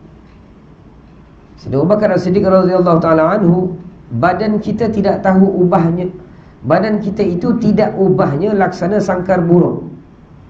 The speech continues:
ataupun kandang binatang." Dua perumpamaan. Eh, cuba fikir balik.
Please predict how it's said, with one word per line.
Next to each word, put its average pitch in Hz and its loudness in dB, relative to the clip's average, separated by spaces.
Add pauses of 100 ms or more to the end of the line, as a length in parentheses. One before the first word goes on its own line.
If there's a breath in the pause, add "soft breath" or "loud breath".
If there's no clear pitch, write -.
(1300)
ataupun 147 0
kandang 180 -2
binatang." 214 -2 (480)
Dua 214 0
perumpamaan. 143 0 (800)
Eh, 208 -2 (160)
cuba 131 -2
fikir 151 0
balik. 202 0